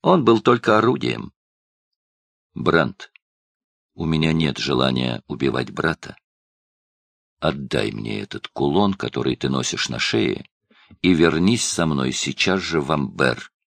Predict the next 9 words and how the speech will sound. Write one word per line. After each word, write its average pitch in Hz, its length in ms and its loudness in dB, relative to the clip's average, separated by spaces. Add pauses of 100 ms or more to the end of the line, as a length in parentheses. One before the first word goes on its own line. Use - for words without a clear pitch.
(760)
Ещё 78 360 0
не 82 100 2
слишком - 520 -4
поздно 65 520 -6 (160)
всё 62 520 -4 (140)
уладить". - 800 -8 (1120)
Брандт 80 880 0
откинул 65 640 -2
голову 95 580 4